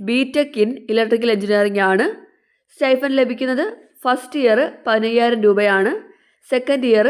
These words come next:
പതിനേഴായിരം രൂപ, തേർഡ് ഇയറിൽ ഇരുപതിനായിരം രൂപയാണ്. അടുത്തത് ഇൻസ്ട്രുമെന്റേഷൻ എഞ്ചിനീയറിംഗ് ആണ്. വേക്കൻസി രണ്ട്. ക്വാളിഫിക്കേഷൻ വേണ്ടത് എംടെക് അല്ലെങ്കിൽ ബിടെക് in instrumentation ആണ്. സ്റ്റൈഫൻഡ് ലഭിക്കുന്നത്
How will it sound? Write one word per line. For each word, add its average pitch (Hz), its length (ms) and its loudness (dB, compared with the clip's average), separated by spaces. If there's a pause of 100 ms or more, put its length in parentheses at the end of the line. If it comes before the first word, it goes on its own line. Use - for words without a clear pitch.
(160)
പതിനേഴായിരം 220 680 2
രൂപ, 190 140 2 (580)
തേർഡ് 277 320 2
ഇയറിൽ 202 220 6 (200)
ഇരുപതിനായിരം 233 520 0
രൂപയാണ്. 190 520 2 (800)
അടുത്തത് 277 420 2 (400)
ഇൻസ്ട്രുമെന്റേഷൻ 294 720 -2
എഞ്ചിനീയറിംഗ് 214 560 0
ആണ്. 220 160 2 (280)
വേക്കൻസി 214 540 0
രണ്ട്. 185 280 0 (840)
ക്വാളിഫിക്കേഷൻ 269 640 -2
വേണ്ടത് 233 300 -2 (360)
എംടെക് 247 460 -6
അല്ലെങ്കിൽ 220 280 0 (120)
ബിടെക് 254 440 -4
in 302 60 -6 (160)
instrumentation 214 680 -2 (100)
ആണ്. 196 160 0 (800)
സ്റ്റൈഫൻഡ് 233 460 -4
ലഭിക്കുന്നത് 226 460 0